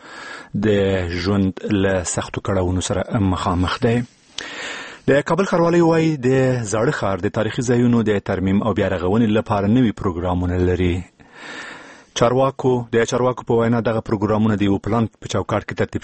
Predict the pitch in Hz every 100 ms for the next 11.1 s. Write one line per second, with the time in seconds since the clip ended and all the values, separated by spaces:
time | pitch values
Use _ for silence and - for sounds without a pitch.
0 | - 123 117 117 117 104 98 - - -
1 | 95 90 104 95 - 82 - 107 90 87
2 | 95 107 117 123 117 - 113 - 101 95
3 | - 127 - 110 107 98 98 95 90 85
4 | - 127 110 98 95 - 123 90 92 -
5 | - 101 110 107 139 127 - 131 127 120
6 | 120 - 110 92 95 - - 90 101 107
7 | 101 95 104 - 107 104 - 90 117 123
8 | 101 104 98 - 117 98 95 90 98 127
9 | 127 117 - 117 117 - - - - 113
10 | 139 117 - 95 110 101 - 101 87 -
11 | 117